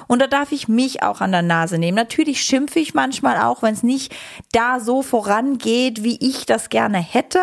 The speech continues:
Und die Fremdverschiebung ist so natürlich wie, äh, Essen und Trinken, dass wir dann sagen, "Oh, das Management, die machen ja alles blöd."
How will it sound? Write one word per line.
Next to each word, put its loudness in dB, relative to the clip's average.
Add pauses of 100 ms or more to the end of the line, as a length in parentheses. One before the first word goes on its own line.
(440)
Und 0 (720)
die 2
Fremdverschiebung 0
ist 0
so 2
natürlich -2
wie, 2
äh, 2
Essen 0
und -4
Trinken, 0 (220)
dass 0
wir -2
dann 2
sagen, -2
"Oh, 2
das -4
Management, -2 (160)
die 0
machen -2
ja 2
alles -4
blöd." 0